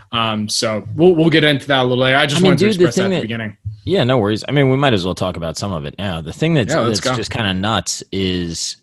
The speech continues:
Speaker 2: eh, you know, my perception of the incentives in that particular entity and really how a lot of them are getting skewed with free trading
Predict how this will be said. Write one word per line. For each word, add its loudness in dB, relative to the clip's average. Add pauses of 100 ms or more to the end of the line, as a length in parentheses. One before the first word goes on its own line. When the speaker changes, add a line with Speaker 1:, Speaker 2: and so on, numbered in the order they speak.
(120)
Speaker 2:
eh, -4 (360)
you 2
know, 4
my 2
perception -2 (100)
of -2
the -6
incentives -8
in -6
that -8 (160)
particular -8
entity -10
and -2
really 2
how 0
a 0
lot 2
of -6
them -4
are -8
getting -6
skewed -4
with -6
free -6
trading -2